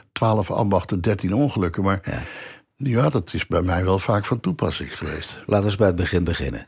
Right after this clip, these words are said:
Speaker 2: Je werd kapper in de zaak van je vader.
Speaker 1: Ja.
Speaker 2: Eh, hoe oud was je toen?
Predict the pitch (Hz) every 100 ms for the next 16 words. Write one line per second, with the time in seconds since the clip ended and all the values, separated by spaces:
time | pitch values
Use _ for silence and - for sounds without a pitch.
0 | _ - 95 113 - 127 - 107 - 143
1 | 131 101 98 - 98 78 60 55 - -
2 | 98 - - _ - _ - 67 65 85
3 | 71 62 - - 55